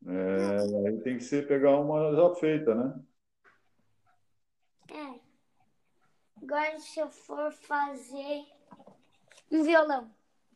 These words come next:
Speaker 1: Um violão, você pode, não precisa nem da fotografia, você pode ir olhando pra ele.
Speaker 2: Tá certo, mas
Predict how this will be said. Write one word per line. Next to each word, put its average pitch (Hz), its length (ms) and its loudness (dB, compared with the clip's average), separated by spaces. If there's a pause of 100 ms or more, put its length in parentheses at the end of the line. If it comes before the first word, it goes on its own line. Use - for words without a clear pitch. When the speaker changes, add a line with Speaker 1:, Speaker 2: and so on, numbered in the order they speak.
(720)
Speaker 1:
Um 95 160 -6
violão, 92 540 0
você 151 240 -4
pode, 165 880 4
não 135 140 0
precisa 127 440 -2
nem 135 220 6
da 143 120 6
fotografia, 175 720 4
você 107 220 -2
pode 113 260 2
ir 143 60 0
olhando 165 360 2
pra 175 180 4
ele. 123 360 4 (1300)
Speaker 2:
Tá 381 100 -2
certo, 302 360 -4
mas 294 300 -6